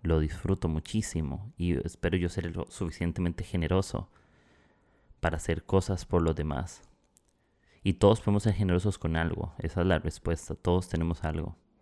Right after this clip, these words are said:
con lo cual podemos ser generosos por alguien más.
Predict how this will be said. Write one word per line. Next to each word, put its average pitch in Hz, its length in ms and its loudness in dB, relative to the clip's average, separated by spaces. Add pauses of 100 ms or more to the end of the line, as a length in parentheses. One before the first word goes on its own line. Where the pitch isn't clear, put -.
(1040)
con 90 140 2
lo 82 120 0
cual 80 240 2
podemos 80 220 0
ser 73 120 -6
generosos 78 480 -2
por 76 160 -4
alguien 76 220 -2
más. 82 400 -2